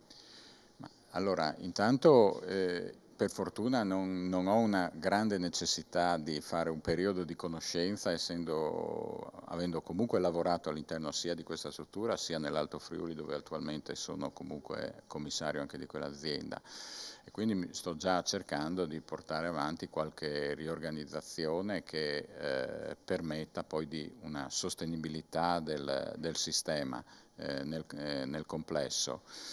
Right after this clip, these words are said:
Quindi abbiamo sostanzialmente due cose, una è quella di portare avanti l'attività ordinaria, eh, in un equilibrio generale, è quello che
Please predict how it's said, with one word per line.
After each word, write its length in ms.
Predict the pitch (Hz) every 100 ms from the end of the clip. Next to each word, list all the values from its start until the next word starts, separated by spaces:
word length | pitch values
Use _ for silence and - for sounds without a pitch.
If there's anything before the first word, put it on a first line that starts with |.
| - - - -
Quindi 260 | - 87 82
abbiamo 420 | - 92 92 90 85
sostanzialmente 800 | 82 80 85 92 85 92 90 80
due 240 | 85 87
cose, 460 | - 87 80 71 67
una 200 | 110 117
è 40 |
quella 180 | 95 87
di 100 | 78
portare 320 | 82 - 80
avanti 380 | 76 78 80 80
l'attività 640 | 76 78 76 - 78 76
ordinaria, 960 | 87 80 82 80 80 82 95 98 95 -
eh, 360 | - 82 78 78
in 140 | 82
un 140 | 85 80
equilibrio 600 | 78 85 76 73 78 73
generale, 680 | 78 80 98 76 80 90 73
è 40 |
quello 280 | - 78 76
che 240 | 73 71